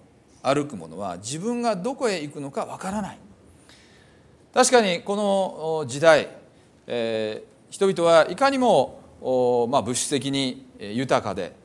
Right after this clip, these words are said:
えー、そんなに、えー、生活に困るというようなことはなくても、大きな不安を抱えています。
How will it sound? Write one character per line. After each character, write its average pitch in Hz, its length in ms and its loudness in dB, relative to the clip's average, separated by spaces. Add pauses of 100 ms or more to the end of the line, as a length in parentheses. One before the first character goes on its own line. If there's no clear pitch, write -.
(240)
え 87 640 -12
ー、 - 480 -20
そ 113 140 -8
ん 127 100 -2
な 165 100 4
に、 160 300 -2 (180)
え 113 60 -14
ー、 107 720 -6
生 110 240 -4
活 107 180 -6
に 117 80 -4
困 127 240 2
る 135 80 -2
と 127 60 -6
い 113 60 -2
う - 20 -4
よ 107 60 -4
う 104 40 -8
な - 20 -10
こ 110 60 -10
と 120 100 -4
は 123 60 0
な 185 140 -4
く - 60 -16
て 170 120 -4
も、 135 300 -4 (480)
大 240 340 2
き 214 120 -2
な 175 100 2
不 131 160 -2
安 117 100 0
を 101 60 -8
抱 - 180 -12
え - 20 -12
て - 80 -20
い - 20 -18
ま - 60 -20
す。 - 140 -18